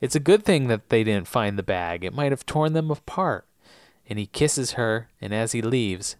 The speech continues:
Nikki finds the Nicorette gum left behind in the sand.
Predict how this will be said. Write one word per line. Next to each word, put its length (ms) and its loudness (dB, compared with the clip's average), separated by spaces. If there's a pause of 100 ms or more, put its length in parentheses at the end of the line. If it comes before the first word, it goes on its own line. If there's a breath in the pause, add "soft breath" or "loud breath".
Nikki 340 -8
finds 420 -8
the 140 -12
Nicorette 800 -2
gum 520 0
left 340 -4
behind 460 -4
in 100 -2
the 80 -2
sand. 640 -6